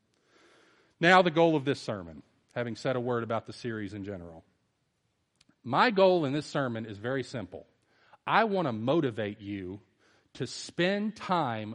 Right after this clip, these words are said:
with Jesus in the Word and in prayer in two thousand sixteen in a way that you haven't in years past.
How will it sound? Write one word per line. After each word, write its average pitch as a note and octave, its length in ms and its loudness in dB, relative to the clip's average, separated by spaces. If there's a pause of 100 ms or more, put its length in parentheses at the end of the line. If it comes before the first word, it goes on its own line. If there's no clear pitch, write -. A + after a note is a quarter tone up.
with G#2+ 260 -8
Jesus F3 720 -4 (300)
in C3 100 -4
the A#2+ 100 -4
Word F3+ 640 0
and B2+ 140 -4
in D#3+ 160 -4
prayer A#2+ 500 -2
in A#2 160 -10
two D#3+ 200 -6
thousand C#3+ 360 -2
sixteen B2 600 -8
in A#2+ 120 -12
a A2+ 60 -6
way B2+ 240 -2
that B2 160 -8
you A2+ 120 -8
haven't G#2 440 -4
in G2+ 160 -10
years G2+ 220 -12
past. - 440 -18